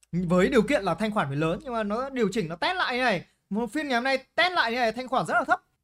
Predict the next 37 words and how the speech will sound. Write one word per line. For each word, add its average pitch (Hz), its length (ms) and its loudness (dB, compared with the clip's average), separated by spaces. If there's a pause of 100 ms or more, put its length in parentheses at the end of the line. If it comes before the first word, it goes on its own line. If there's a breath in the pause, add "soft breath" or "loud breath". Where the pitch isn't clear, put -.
(100)
Thì 202 100 4
mình 214 160 4
kỳ 233 120 2
vọng 262 160 0
là 220 80 -2
ngày 202 200 0
mai 247 240 2
thằng 185 240 -2
C - 40 -8
T - 40 -4
S, 262 240 0 (360)
nếu 190 220 4
như 294 320 -2
mà 185 160 -2
con 220 260 -2
sóng 185 120 -4
ấy 220 100 -4
đủ 185 180 2
điên 214 180 4
thì 208 60 -2
ngày 165 180 -6
mai 190 180 -4
ngày 147 200 -6
kia 277 220 2
ấy, - 100 -2 (240)
nó 151 100 -8
sẽ 233 140 -10
tiếp 359 320 -2
tục - 180 -6
nó 156 80 -8
đi 208 140 -2
lên 202 220 0
cơ. 175 80 -8 (400)
Đây 156 140 -2
là 165 60 0
cách 294 240 -6
đánh 214 260 2